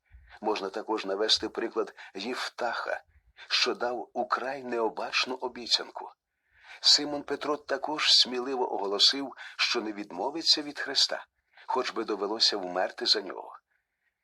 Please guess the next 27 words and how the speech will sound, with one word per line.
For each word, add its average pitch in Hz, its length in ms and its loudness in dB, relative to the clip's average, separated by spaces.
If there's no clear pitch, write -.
Я 160 240 2
сам 135 320 6
не 117 120 2
раз 135 360 4
чув, 139 340 0
як - 320 2
люди 135 280 -4
дають 120 420 -4
необачні 120 680 -2
обіцянки. - 720 -4
Такими 113 420 -2
є, 104 120 0
наприклад, 98 560 -2
деякі 92 480 -2
з 92 120 2
наших 95 420 -2
гімнів. 123 480 -8
У 131 80 0
них 156 280 -2
ми 143 80 2
обіцяємо 123 720 2
віддавати 104 680 -4
Богові 107 420 -2
все, - 420 4
йти 113 380 -6
за 101 180 4
ним, 131 300 -2